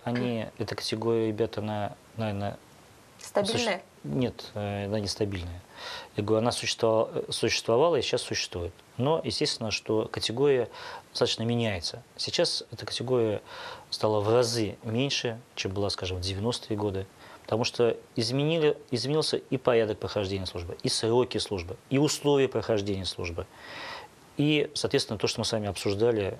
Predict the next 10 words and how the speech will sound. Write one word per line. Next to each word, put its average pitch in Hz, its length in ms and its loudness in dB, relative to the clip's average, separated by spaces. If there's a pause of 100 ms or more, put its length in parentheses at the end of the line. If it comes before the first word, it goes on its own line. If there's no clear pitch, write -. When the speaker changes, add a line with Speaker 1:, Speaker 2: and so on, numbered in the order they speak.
(140)
Speaker 1:
интересы, 101 520 -2
да, 110 340 -2
у 110 120 -6
самих 101 260 -4
же 95 320 -2
призывников, 98 520 -2 (200)
э, 95 220 -4 (500)
к - 60 -4
этой 104 160 -2
службе. 90 400 -6